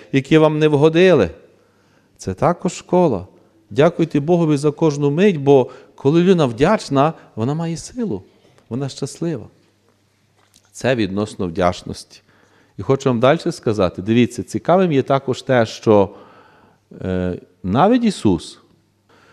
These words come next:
коли оздоровив, так, Він з докором каже: "А де цих дев'ять?"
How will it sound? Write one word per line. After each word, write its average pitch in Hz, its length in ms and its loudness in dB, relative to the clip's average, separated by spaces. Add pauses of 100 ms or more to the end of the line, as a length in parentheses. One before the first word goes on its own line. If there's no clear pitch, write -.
(120)
коли 151 260 4
оздоровив, 120 920 2 (920)
так, 147 380 -2 (1200)
Він 123 260 4
з 101 100 -4
докором 139 500 2
каже: 92 420 -2 (100)
"А 233 120 4
де 95 340 0
цих 160 340 -4
дев'ять?" - 640 -12